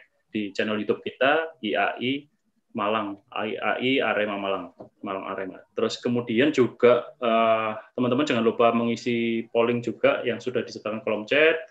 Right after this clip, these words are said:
kemudian juga absensi, kemudian, eh, serta jangan lupa kunjungi pameran virtual arsitektur terbesar, yaitu di M A W dua ribu dua satu dot malang virtual dot com. Jadi di situ ada banyak karya, ada banyak buku yang bisa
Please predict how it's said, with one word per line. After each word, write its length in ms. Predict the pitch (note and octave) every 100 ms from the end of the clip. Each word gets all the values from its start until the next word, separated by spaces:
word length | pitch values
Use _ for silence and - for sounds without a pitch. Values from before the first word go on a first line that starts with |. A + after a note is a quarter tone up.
| -
kemudian 320 | A#2 A2 A#2
juga 400 | A#2 A2 - - A#2+
absensi, 560 | - A#2+ A#2+ C#3+ F3+ - _ _ _ _ _ _ _
kemudian, 880 | A#2 A#2 A2+ A2 A#2 C3 D3 D3 D3 - _ _ _ _ _ _
eh, 340 | B2+ B2 A#2+ A#2+
serta 340 | C#3+ C3 D3+ D#3+
jangan 320 | C#3 A#2 B2
lupa 340 | B2 A#2+ C#3 C#3+
kunjungi 720 | C3 B2 G#2+ A#2+ D#3+ F#3 F#3 _ _ _ _ _
pameran 320 | A#2 A#2 A#2
virtual 400 | - A#2 A#2+ A2+
arsitektur 400 | - - A#2 A#2+ -
terbesar, 720 | - - C3 D#3 F3 F3 _
yaitu 300 | A2 B2+ C3
di 240 | G#2+ G#2 G#2
M 160 | A2+ A2+ A#2
A 100 | A2
W 220 | C3 D3
dua 140 | A2
ribu 100 | G#2+
dua 220 | - G#2 G2
satu 480 | G2+ - C#3+ D#3 -
dot 160 | G2+ G#2+
malang 260 | A2 A2+ A2
virtual 400 | A#2 A#2+ C3 C#3+
dot 160 | G#2+ -
com. 240 | G2 F2+ _ -
Jadi 300 | - A#2 A#2
di 60 | G#2
situ 480 | G#2 - C#3 C#3+ - _ _ _ _ _ _
ada 200 | G#2+ B2+
banyak 280 | A#2+ A2+ -
karya, 640 | G#2 A2 C3 C#3+ C#3+ B2+
ada 160 | A#2 A#2
banyak 240 | G#2 -
buku 320 | A2 - B2
yang 160 | A2+ G#2+
bisa 480 | G#2 - G#2 G2